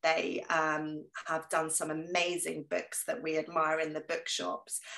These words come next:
And I think we were able to do that because of, um, Bounce,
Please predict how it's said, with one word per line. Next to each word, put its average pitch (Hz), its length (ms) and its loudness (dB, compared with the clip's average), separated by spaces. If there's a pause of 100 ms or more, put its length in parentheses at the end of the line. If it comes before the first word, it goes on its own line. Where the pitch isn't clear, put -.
(220)
And 160 460 6 (160)
I 165 140 2
think - 580 -2 (220)
we 170 140 -2
were 156 120 2 (140)
able 185 320 4
to - 200 -6
do 151 220 -2
that 160 280 2 (100)
because 147 580 -2 (140)
of, 151 480 0
um, 156 280 0
Bounce, 156 600 4